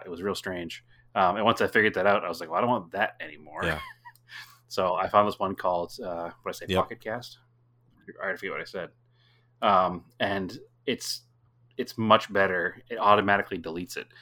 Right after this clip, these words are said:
Speaker 1: So all I do is, you know, when the episode's over, if there's, you know, s-, thirty seconds of dead space on
Speaker 2: Yeah.
Speaker 1: some of 'em, or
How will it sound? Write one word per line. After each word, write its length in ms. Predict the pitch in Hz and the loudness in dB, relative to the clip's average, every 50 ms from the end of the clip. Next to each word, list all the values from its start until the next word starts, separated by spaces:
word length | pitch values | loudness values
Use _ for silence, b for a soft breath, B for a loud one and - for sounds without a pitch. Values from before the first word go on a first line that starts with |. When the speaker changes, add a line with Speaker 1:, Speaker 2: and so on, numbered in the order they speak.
| B B B B B B _ | B B B B B B _
Speaker 1:
So 160 | - - 107 | -4 0 6
all 160 | 95 95 101 | 8 10 10
I 80 | 98 95 | 10 8
do 240 | 90 95 95 95 95 | 6 2 0 0 0
is, 240 | 90 87 - - - | -2 -4 -6 -8 -8
you 80 | 90 | -6
know, 60 | 90 | -6
when 100 | 92 90 | -4 -4
the 100 | 92 95 | -2 -2
episode's 400 | 95 92 - - - 95 90 87 | -2 -4 -4 -6 -4 -4 -4 -4
over, 400 | 90 85 95 92 85 80 156 - | -2 -2 -2 -2 -4 -6 -8 -8
if 80 | - - | -10 -8
there's, 380 | - 85 82 82 80 - - - - | -8 -8 -8 -8 -8 -10 -10 -10 -12
you 80 | - | -12
know, 140 | 92 85 82 | -12 -12 -12
s-, 180 | 82 - - - _ _ - | -12 -14 -16 -16 _ _ -4
thirty 220 | - 98 90 90 87 | -2 -2 -2 -2 -6
seconds 360 | - - 90 - 95 - - | -6 -8 -6 -6 -6 -8 -8
of 120 | 92 82 | -10 -8
dead 180 | - 92 90 82 | -6 -6 -6 -6
space 320 | - - - 87 87 - | -8 -8 -8 -8 -8 -8
on 80 | 101 87 | -8 -8
Speaker 2:
Yeah. 60 | 78 | -8
Speaker 1:
some 120 | 76 87 90 | -8 -8 -8
of 140 | 90 87 | -8 -8
'em, 260 | 87 87 87 90 92 90 | -8 -8 -8 -8 -8 -8
or 320 | 85 87 82 80 78 - | -4 -4 -4 -4 -6 -8